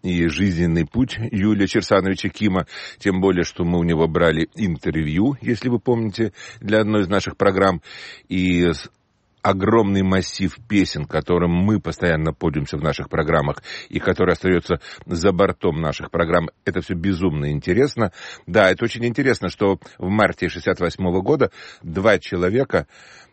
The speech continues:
объединенные, пожалуй, ну, если брать внешние какие-то показатели, только жанром своих песен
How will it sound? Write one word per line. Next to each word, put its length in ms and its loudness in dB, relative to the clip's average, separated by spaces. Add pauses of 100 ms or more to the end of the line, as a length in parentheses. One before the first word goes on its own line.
(120)
объединенные, 720 0
пожалуй, 600 0 (140)
ну, 460 -2
если 240 -2
брать 260 0
внешние 540 0
какие-то 340 -6
показатели, 600 -2 (280)
только 440 0 (440)
жанром 600 0
своих 400 -2
песен 380 0